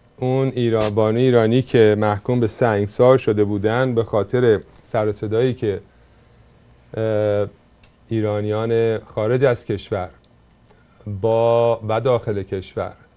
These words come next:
و با سر و صدایی که ماها کردیم،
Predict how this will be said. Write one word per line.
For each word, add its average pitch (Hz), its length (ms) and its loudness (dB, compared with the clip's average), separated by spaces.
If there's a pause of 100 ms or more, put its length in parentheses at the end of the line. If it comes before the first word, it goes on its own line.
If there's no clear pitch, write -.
(600)
و 110 180 0
با 107 180 -2
سر 104 220 -4
و 101 40 -2
صدایی 107 380 -4
که 110 420 -2
ماها 107 320 -4
کردیم، 110 720 -4